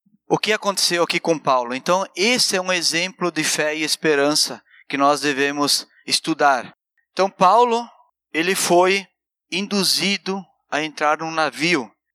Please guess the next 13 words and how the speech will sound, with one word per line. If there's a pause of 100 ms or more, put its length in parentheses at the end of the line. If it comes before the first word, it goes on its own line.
(160)
num
cruzeiro,
né?
Hoje
nós
conhecemos
como
cruzeiro, (240)
porque
era
um
navio
grande,